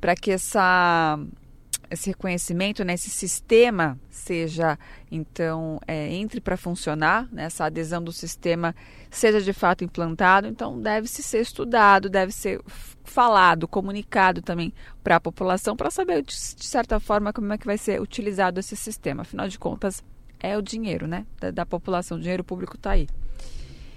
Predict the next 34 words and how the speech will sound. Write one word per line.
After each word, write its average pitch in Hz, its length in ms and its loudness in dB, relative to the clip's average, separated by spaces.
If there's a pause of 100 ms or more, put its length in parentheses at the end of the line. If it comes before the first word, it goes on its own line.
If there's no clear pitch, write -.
(720)
É, 202 600 4
e 277 80 -4
pra 415 260 4
encerrar, 220 680 4 (880)
o 196 120 -4
C 220 220 2
P 196 180 2
P, 214 280 4
que - 80 -2
é 202 40 4
o 196 60 4
Centro 196 400 -4
de 185 160 -2
Professorado 202 960 0
Paulista, 165 720 -2 (220)
ele 151 180 -8
está 170 240 -2
preocupado 202 640 2
com 208 120 -6
a 196 40 -6
instalação 202 680 -2
de 190 340 -2
forma 226 460 4
compulsória 208 880 2
por - 200 -6
parte 185 400 4
do 208 160 -6
governo 175 480 2
de 160 140 -10
São 180 180 -6
Paulo, 190 400 2
mais 170 280 -2
uma 165 160 -4
notícia, 185 580 -2